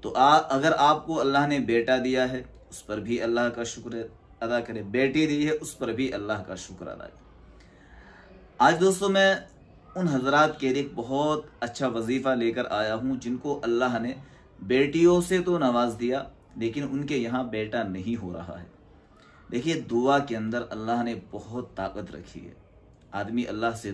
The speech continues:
दुआएं मांगता रहे, दुआएं करता रहे। फिर हमारे बुजुर्गों ने, उलमा ने कुछ ऐसे वज़ाइफ,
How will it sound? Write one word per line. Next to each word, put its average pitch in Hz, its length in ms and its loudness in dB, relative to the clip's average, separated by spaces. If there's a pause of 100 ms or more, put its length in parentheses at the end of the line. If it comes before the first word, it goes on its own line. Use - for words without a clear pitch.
दुआएं 110 300 -2
मांगता 95 380 -6
रहे, 95 280 -10
दुआएं 98 420 -4
करता 90 300 -10
रहे। 90 160 -14 (680)
फिर 170 120 -4
हमारे 151 420 0
बुजुर्गों 131 520 -2
ने, 131 220 0
उलमा 120 400 0
ने 117 140 -4
कुछ - 280 -16
ऐसे 120 340 -2
वज़ाइफ, 120 720 -2